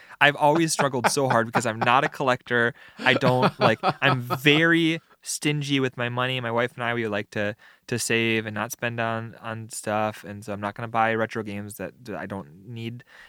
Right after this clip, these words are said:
And so I finally understand this. Okay, so, like, this game was good. It was fun. And, like, I would choose this game over two weeks of going, um, to Qdoba, but not three weeks. Like, I'm not sacrificing three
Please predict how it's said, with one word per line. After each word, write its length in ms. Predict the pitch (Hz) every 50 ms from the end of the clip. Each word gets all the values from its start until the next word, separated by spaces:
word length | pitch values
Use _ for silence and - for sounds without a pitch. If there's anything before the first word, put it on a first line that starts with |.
| _ -
And 200 | - 117 113 110
so 200 | - 127 113 110
I 120 | - 117
finally 340 | 113 - 120 123 131 139 143
understand 460 | 127 127 123 120 - - 110 104 98
this. 160 | 98 95 - 123
Okay, 320 | 120 - 117 92 87 90 _ - - _ -
so, 160 | - 143 127
like, 240 | 120 120 120 - _ _ _ _ _ _ -
this 280 | 123 123 151 190 - -
game 460 | - 175 160 156 156 156 160 151 151 - - -
was 280 | 127 127 120 110 110 _ _ _ _ _ _ _ - 151
good. 320 | 117 - 123 120 117 104 95
It 120 | 101 117
was 260 | 120 120 113 104 -
fun. 520 | - - - 131 123 123 120 123 117 117 - _ _ _ _ -
And, 240 | 127 117 107 104 107
like, 220 | 104 110 - -
I 140 | 120 123 139
would 180 | 151 156 147
choose 320 | 135 - - 143 139 131 131
this 200 | 127 127 123 -
game 380 | - 120 113 110 107 104 104 107 _ - _ _ -
over 300 | - 139 123 123 117 107
two 260 | - - - - 147
weeks 360 | 131 120 120 113 - - - -
of 260 | - 120 113 101 -
going, 500 | - 117 107 104 104 98 98 98 92 87 - _ _ -
um, 380 | 117 104 95 95 92 90 85 -
to 100 | - 120 113
Qdoba, 520 | - - 107 98 98 104 117 127 139 143 - _ - _ _ -
but 120 | 120 104
not 380 | 104 117 123 131 135 139 131 -
three 300 | - - 131 127 123 110
weeks. 240 | 98 90 90 - -
Like, 180 | 117 104 101 -
I'm 100 | 95 117
not 200 | 127 139 135 127 -
sacrificing 680 | - 139 131 - 123 120 117 110 - 110 101 98 90 -
three 600 | - - - 120 113 117 117 113 107 107 -